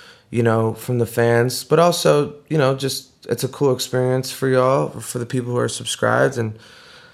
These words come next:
I'm not gonna say, sit here and say, like, I,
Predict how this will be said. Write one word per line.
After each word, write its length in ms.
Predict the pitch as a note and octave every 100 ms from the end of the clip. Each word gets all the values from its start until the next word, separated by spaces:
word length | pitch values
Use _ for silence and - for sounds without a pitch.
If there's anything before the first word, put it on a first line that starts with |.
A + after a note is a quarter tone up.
| _ _
I'm 80 | -
not 160 | C3+ A#2+
gonna 120 | A#2+
say, 400 | A2+ C3+ B2 G#2
sit 220 | - C3
here 140 | A#2+ A#2+
and 120 | G#2+
say, 260 | - A#2+
like, 340 | A#2 A2 G#2+ -
I, 240 | G#2 -